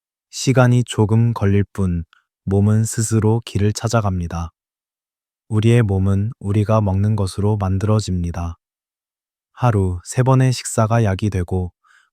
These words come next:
마음을 다독이는 시간입니다. 고혈압과 당뇨는 멀리 있는 병이 아니라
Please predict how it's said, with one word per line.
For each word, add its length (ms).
마음을 420
다독이는 580
시간입니다. 840
고혈압과 840
당뇨는 560
멀리 320
있는 300
병이 240
아니라 420